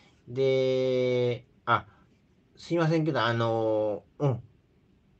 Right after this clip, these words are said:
まあ、いろんな人がちょっと、あの、お金いただいてますんで、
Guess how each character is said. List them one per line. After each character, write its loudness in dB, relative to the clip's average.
ま 2
あ、 2
い 2
ろ 6
ん 6
な 4
人 -2
が 0
ち -8
ょ -10
っ -14
と、 -2
あ -10
の、 -2
お -10
金 0
い -2
た 0
だ 0
い 0
て -2
ま 2
す -8
ん -4
で、 -2